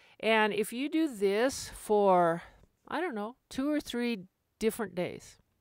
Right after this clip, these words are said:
I, you, you'll get where if they hear you picking up your lanyard, if it makes noise, <laughs> this, just start coming running to you. Okay, that's, actually, that's great.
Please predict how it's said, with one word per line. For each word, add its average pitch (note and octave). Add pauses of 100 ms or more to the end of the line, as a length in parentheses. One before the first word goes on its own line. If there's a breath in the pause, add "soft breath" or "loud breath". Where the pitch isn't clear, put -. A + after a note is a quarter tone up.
(880 soft breath)
I, G#3
you, G3
you'll G#3
get A#3+
where A3
if G3+
they F#3+
hear A3
you A3+
picking A3
up G#3+
your F#3
lanyard, G#3+ (140)
if F3+
it F3
makes G3
noise, A3+ (140)
<laughs> -
this, - (200)
just C4+
start A#3+
coming A3
running G#3
to F#3
you. E3+ (560 loud breath)
Okay, G3
that's, A3 (400)
actually, G#3
that's F#3
great. E3